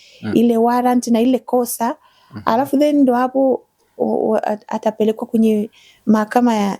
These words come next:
Speaker 2: I C C huko The Hague.
Speaker 1: Kwa hiyo, kwa maana nyingine, ne-, taasisi za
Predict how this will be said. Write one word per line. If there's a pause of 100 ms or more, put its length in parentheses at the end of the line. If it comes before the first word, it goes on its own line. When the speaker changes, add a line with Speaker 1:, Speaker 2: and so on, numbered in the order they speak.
(100)
Speaker 2:
I
C
C
huko
The
Hague. (4000)
Speaker 1:
Kwa
hiyo, (280)
kwa
maana
nyingine, (1120)
ne-,
taasisi
za